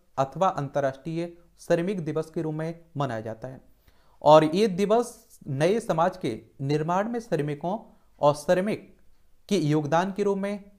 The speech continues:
मनाया जाता है। और अंतर्राष्ट्रीय श्रम संगठन संयुक्त राष्ट्र की एक एजेंसी है, जो अंतर्राष्ट्रीय श्रम मानकों को स्थापित करने की दिशा में काम करती है। आज आप देखिए कि बड़े-बड़े महलों में जो लोग रहते हैं,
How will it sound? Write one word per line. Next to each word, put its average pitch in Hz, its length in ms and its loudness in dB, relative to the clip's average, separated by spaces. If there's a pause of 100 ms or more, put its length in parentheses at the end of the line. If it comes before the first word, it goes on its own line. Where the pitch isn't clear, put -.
मनाया 139 320 -4
जाता 113 300 -8
है। 135 300 -18 (640)
और 131 160 8
अंतर्राष्ट्रीय 185 760 4
श्रम 180 300 0
संगठन 165 520 -4 (220)
संयुक्त 170 440 -2
राष्ट्र 170 320 2
की 180 120 -2
एक 170 180 -6
एजेंसी 139 440 -4
है, 120 200 -8 (200)
जो 160 80 -2
अंतर्राष्ट्रीय 165 760 0
श्रम 156 280 -6
मानकों 131 380 -6
को 170 340 -8 (260)
स्थापित 156 580 -2
करने 156 220 -4
की 165 140 -8
दिशा 147 300 -8
में 160 260 -10 (360)
काम 151 260 -2
करती 113 360 -8
है। - 140 -14 (560)
आज 143 200 4
आप 156 120 4
देखिए 165 300 -4
कि 165 120 -6
बड़े-बड़े 156 420 0
महलों 147 300 -4
में 151 140 -4
जो 147 100 -2
लोग 151 240 0
रहते 131 300 -4
हैं, 127 140 -12